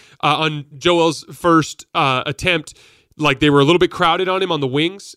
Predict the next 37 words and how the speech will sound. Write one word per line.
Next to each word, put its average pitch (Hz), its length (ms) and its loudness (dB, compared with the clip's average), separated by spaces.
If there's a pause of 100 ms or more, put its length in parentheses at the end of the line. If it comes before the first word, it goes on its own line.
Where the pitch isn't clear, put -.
and 151 200 -2
on 143 140 -4
this, 139 260 -8
on 143 140 -4
the 143 60 -6
play 156 260 -2
out 147 80 0
of 139 60 -6
the 131 60 -4
timeout, 143 360 -2
they 135 80 -4
cleared 143 480 -6
the 131 80 -6
top 135 300 -6
of 127 40 -10
the 117 60 -10
floor 123 480 -2 (400)
and 135 160 -6
gave 123 320 -2
Joel 123 300 -4
the 117 120 -10
entire 131 440 -6
middle 123 260 -4
of 110 80 -10
the 113 80 -10
floor 120 240 -6
so - 140 -8
that 123 160 -6
when 139 220 0
he 143 120 -6
did 131 160 -8
that 117 180 -10
spin 143 460 -8
back 131 320 -6
towards 131 300 -10
the 120 80 -12
middle, 135 340 -4